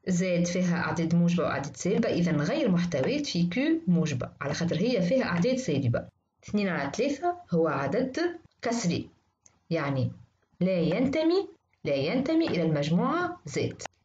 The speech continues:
إلا خمسة هو عدد سالب ينتمي إلى المجموعة زد، وزد محتويات في المجموعة كيو، يعني نجم نقولوا إلا خمسة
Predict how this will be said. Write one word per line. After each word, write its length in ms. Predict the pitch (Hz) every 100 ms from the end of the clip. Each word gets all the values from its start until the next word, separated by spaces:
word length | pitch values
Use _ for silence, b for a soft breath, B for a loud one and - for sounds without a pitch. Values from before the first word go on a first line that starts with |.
| _ _ _ _ _ _
إلا 220 | 240 202 180
خمسة 420 | 190 277 320 330
هو 200 | 240 180
عدد 260 | 180 240
سالب 380 | 247 208 165 170
ينتمي 380 | 202 254 190 175
إلى 80 | 180
المجموعة 500 | 175 170 202 269 269
زد، 340 | 180 120 - - _ -
وزد 500 | 175 180 165 151 - - -
محتويات 540 | 170 - - - 320
في 80 | -
المجموعة 500 | 160 151 160 147 143
كيو، 300 | - 311 392 B B -
يعني 260 | 160 165 160
نجم 300 | 233 226 175
نقولوا 400 | 170 269 294 -
إلا 180 | 233
خمسة 480 | - 220 247 302 302